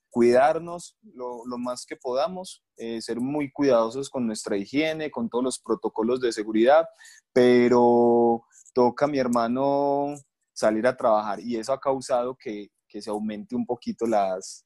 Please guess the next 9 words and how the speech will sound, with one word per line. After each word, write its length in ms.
las 220
cifras 400
de 160
contagiados. 720
Entonces, 320
todavía 560
está 160
la 140
cuarentena. 600